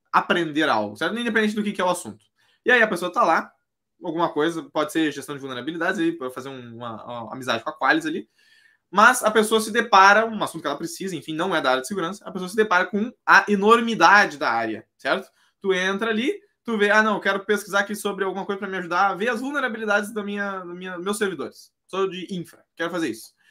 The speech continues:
E aí chega lá e começa a ver um monte de coisa diferente sobre gestão de vulnerabilidade, um monte de coisa diferente sobre gestão de atualização, começa a vir, eh, resposta a incidentes, gestão de risco, e, ah, meu Deus do céu, gestão de ativos, tudo explodiu. Tem um monte de coisa diferente. Ahn, primeiro,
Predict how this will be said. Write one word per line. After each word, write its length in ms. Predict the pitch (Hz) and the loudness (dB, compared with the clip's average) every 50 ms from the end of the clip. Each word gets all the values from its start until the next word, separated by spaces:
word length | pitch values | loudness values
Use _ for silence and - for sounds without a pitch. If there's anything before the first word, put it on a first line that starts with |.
| _ _ _ _ | _ _ _ _
E 80 | - 170 | 2 4
aí 80 | 170 170 | 4 4
chega 160 | 208 202 208 | 4 2 4
lá 220 | 208 226 254 311 - | 4 2 2 0 -2
e 80 | 214 | -6
começa 320 | 208 233 214 226 220 220 214 | -6 -4 -4 -2 -4 -4 -4
a 20 | |
ver 80 | 196 220 | -4 -4
um 120 | 226 226 | -4 -4
monte 220 | 208 247 277 294 | -2 -2 -2 -2
de 60 | 277 - | -2 -4
coisa 140 | 226 220 | -4 -4
diferente 300 | 214 - 196 185 190 196 | -4 -6 -8 -8 -8 -8
sobre 340 | - 175 165 170 165 160 156 - _ _ _ | -8 -6 -2 0 0 0 -2 -6 _ _ _
gestão 320 | - 175 170 170 170 165 | -6 -6 -4 -4 -6 -8
de 80 | 160 147 | -6 -6
vulnerabilidade, 540 | 160 160 165 170 185 196 196 208 208 208 202 | -8 -6 -6 -6 -6 -4 -2 -2 0 0 0
um 60 | 180 | -2
monte 160 | 180 214 214 | -2 -2 -2
de 40 | 214 | -2
coisa 120 | 190 180 | -6 -8
diferente 240 | 170 - 175 175 - | -8 -8 -10 -10 -10
sobre 180 | - 170 151 151 | -10 -8 -6 -6
gestão 220 | 160 156 - 147 | -6 -6 -6 -8
de 60 | 147 - | -10 -8
atualização, 580 | - 185 208 226 226 214 220 214 214 214 214 - _ _ _ _ _ _ | -8 -6 -4 -2 -2 -2 0 0 0 0 -2 -6 _ _ _ _ _ _
começa 320 | - 214 208 196 190 - | 0 2 2 2 2 0
a 40 | 185 | -2
vir, 520 | 175 190 190 190 190 180 170 160 147 151 - | -2 -2 -4 -4 -4 -4 -6 -6 -8 -8 -6
eh, 240 | 160 165 165 160 147 | -4 -4 -2 -2 -2
resposta 420 | - 190 175 - 170 156 156 - 175 | -2 -4 -2 -2 -2 -2 -2 -4 -6
a 20 | |
incidentes, 360 | 202 196 - 185 202 208 208 | -8 -6 -4 -2 0 0 0
gestão 280 | 196 175 165 - 190 190 | 0 -2 -2 -4 -4 -4
de 140 | 196 196 170 | -2 0 0
risco, 400 | - 214 247 233 - - 220 220 | 0 0 0 -2 -4 -2 0 0
e, 40 | |
ah, 40 | 214 | 2
meu 140 | 214 226 220 | 2 2 2
Deus 160 | 220 214 214 | 2 2 2
do 20 | - | 0
céu, 160 | 131 - - | -4 -6 -6
gestão 220 | - 151 147 202 208 | -8 -8 -4 -2 -2
de 60 | 214 | -2
ativos, 400 | 190 - 202 214 226 220 208 214 | -2 -2 -2 -2 -2 -2 -4 -6
tudo 160 | 226 233 208 | -6 -6 -6
explodiu. 400 | 214 - 208 156 120 117 110 - _ _ _ _ - | -6 -6 -6 -8 -8 -10 -14 -16 _ _ _ _ -6
Tem 100 | 170 190 | -2 0
um 60 | 202 | 2
monte 240 | 202 208 226 240 226 | 4 4 4 4 2
de 40 | 214 | 0
coisa 140 | 214 196 | -2 -2
diferente. 340 | 180 180 160 117 107 - _ _ _ _ _ _ _ _ _ _ _ _ - | -2 -4 -6 -8 -10 -14 _ _ _ _ _ _ _ _ _ _ _ _ -4
Ahn, 260 | 180 190 202 202 202 - _ _ _ _ _ _ _ _ _ _ _ - | -2 -2 0 -2 -4 -8 _ _ _ _ _ _ _ _ _ _ _ -4
primeiro, 420 | 233 254 240 233 196 147 - - | -2 -2 0 2 0 0 0 -4